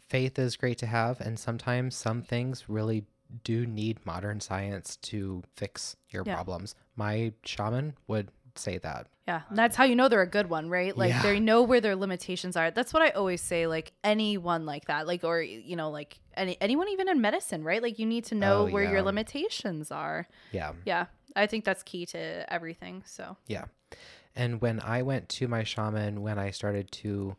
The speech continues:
Speaker 1: experience the triggers of the trauma starting to surface at the,
Speaker 2: Mm-hmm.
Speaker 1: like, the very, very beginning of Nicholas and I getting back together, at one point she did say, like,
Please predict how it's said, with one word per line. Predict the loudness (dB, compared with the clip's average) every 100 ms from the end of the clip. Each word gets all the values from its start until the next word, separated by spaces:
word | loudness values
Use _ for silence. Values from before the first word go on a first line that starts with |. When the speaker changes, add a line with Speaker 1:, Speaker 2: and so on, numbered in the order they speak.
| _
Speaker 1:
experience | -10 -10 -6 -4 -2 -4 -6
the | -12
triggers | -8 -6 -4 -4
of | -4
the | -6
trauma | -8 -6 -4 -4 -6 -8 -12
starting | -4 -2 0 -4
to | -6
surface | -4 -2 -2 -2 -4 -6 -8
at | -4
the, | -2
Speaker 2:
Mm-hmm. | -4 -6 -6 -8
Speaker 1:
like, | -6
the | -8 -8 -12 -20 -16 -6
very, | -2 -2 -2
very | -2 -2 -2
beginning | -4 -6 -6 -6
of | -6 -6
Nicholas | -6 -6 -6 -6
and | -6
I | -4
getting | -4 -4
back | -6 -8
together, | -8 -6 -4 -4 -6 -8 _ -4
at | -4 -2
one | -4 -4
point | -2 0 -2 -6 _ -14
she | -8 -4 -2 -4
did | -4 -2 0 -2
say, | -6 -2 -2 0
like, | -2 -6 -10